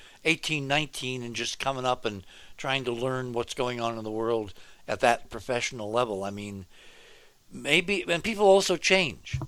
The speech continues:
You know, it's, it's, life tosses people in weird directions.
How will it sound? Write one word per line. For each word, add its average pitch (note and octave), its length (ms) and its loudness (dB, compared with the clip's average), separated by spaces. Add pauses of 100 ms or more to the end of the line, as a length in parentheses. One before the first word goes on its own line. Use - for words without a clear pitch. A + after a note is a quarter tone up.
(200)
You B2 80 -6
know, G#2+ 300 0
it's, - 260 -10
it's, - 540 -6 (220)
life C3+ 280 2 (420)
tosses D3 440 0
people C#3 380 -6
in A2+ 280 -10
weird C#3 220 -4
directions. C#3+ 680 2